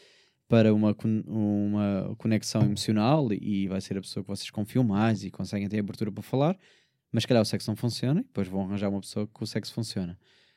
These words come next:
Mas o ideal para os monogâmicos é arranjar alguém que, cujo a parte sexual funcione bem,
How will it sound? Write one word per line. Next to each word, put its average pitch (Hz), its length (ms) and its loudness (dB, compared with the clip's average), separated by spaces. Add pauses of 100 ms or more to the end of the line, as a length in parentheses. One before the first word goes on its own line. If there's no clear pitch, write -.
(440)
Mas 104 160 0
o 101 60 2
ideal 101 420 4 (180)
para 98 180 2
os 92 80 0
monogâmicos 107 720 0
é 110 100 2
arranjar 104 280 0
alguém 110 320 2
que, 120 400 -2
cujo 113 420 2 (160)
a - 60 -16
parte 101 240 -8
sexual 101 360 -4
funcione 107 440 -6
bem, 131 300 0